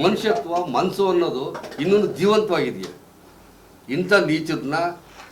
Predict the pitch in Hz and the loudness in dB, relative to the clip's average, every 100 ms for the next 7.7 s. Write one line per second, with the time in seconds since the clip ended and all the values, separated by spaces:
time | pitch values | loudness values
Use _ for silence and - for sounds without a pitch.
0 | - 135 147 180 180 - 151 180 180 - | -6 -2 2 6 6 4 2 2 2 -8
1 | 92 131 147 135 113 139 147 147 - 120 | -4 -2 -2 0 0 0 -2 -6 -8 -8
2 | 123 127 123 131 143 160 190 185 175 139 | -4 0 0 -2 -4 0 4 6 6 4
3 | 92 - - - - - 113 160 180 180 | 0 -10 -20 -20 -20 -4 2 6 8 8
4 | 175 180 147 143 170 170 170 165 156 160 | 6 6 4 4 6 6 4 0 -2 -4
5 | 156 151 117 127 196 202 247 - - 160 | -4 -2 -2 -2 -2 -2 -4 -4 2 4
6 | 160 208 208 190 180 175 175 185 180 139 | 6 6 6 4 4 2 2 0 -2 0
7 | 165 175 160 156 131 - | 2 2 0 -4 -4 -6